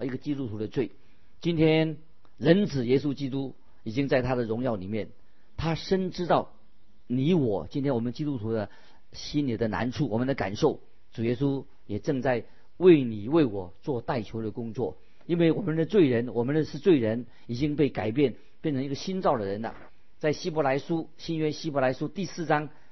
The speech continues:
十四到十六节说，“我们既有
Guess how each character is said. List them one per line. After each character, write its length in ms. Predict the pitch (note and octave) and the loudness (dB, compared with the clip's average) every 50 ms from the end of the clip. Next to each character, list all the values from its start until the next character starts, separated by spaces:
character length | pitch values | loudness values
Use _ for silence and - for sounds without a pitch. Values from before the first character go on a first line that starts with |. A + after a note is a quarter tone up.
| - - | -16 -14
十 160 | - - E3+ | -6 -4 -4
四 180 | D3+ D#3+ A#3 G3 | 2 2 2 6
到 240 | - G3+ F#3 D#3 C3+ | 8 8 8 8 4
十 180 | - - - | 0 -4 2
六 180 | D#3+ F3 F#3 E3+ | 6 8 8 8
节 200 | A#2 C3+ C#3 C#3+ | 6 4 2 2
说 340 | - - D#3+ D#3+ D3 - - - - - - - - - | 6 8 8 8 8 4 -4 -14 -16 -16 -16 -16 -16 -2
，“我 180 | - B2+ C#3 C#3 | 4 6 8 8
们 400 | C#3 C#3+ D3 D#3 F#3 G#3+ G3+ - - - - - - - - - - | 10 10 10 8 8 6 2 -4 -8 -14 -16 -16 -16 -16 -16 -16 -12
既 200 | - - A#3 G#3 | -4 0 4 6
有 380 | E3 D3 B2 A#2 A#2 A2 G#2+ | 8 8 8 8 6 4 0